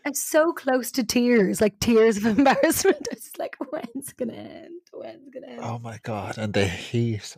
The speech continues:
Speaker 2: <laughs>
Speaker 1: <laughs> Yeah. I
Speaker 2: I
Speaker 1: went
Speaker 2: would
Speaker 1: home
Speaker 2: just
Speaker 1: to my housemate that night and I was like, "Okay, something happened to me today. I think it was funny,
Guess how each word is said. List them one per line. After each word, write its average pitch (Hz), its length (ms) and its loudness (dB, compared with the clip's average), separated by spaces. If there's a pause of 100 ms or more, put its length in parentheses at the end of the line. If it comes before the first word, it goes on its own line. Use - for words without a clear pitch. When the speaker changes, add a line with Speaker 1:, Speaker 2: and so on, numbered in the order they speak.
(140)
Speaker 2:
<laughs> - 260 -4 (100)
Speaker 1:
<laughs> 208 580 4
Yeah. - 140 4 (640)
I 214 60 4
Speaker 2:
I 220 40 6
Speaker 1:
went 233 300 4
Speaker 2:
would 240 60 2
Speaker 1:
home 220 140 8
Speaker 2:
just 220 140 -2
Speaker 1:
to 220 120 2
my 190 360 2 (120)
housemate 202 460 2
that 196 180 0
night 190 360 2 (120)
and 214 120 0
I 202 120 4
was 202 120 -2
like, 208 280 0 (520)
"Okay, 262 420 0
something 320 340 -2
happened 277 400 2
to 269 80 4
me 262 100 6
today. 233 320 2
I 254 140 2
think 311 320 0
it - 80 2
was - 180 0
funny, 320 320 4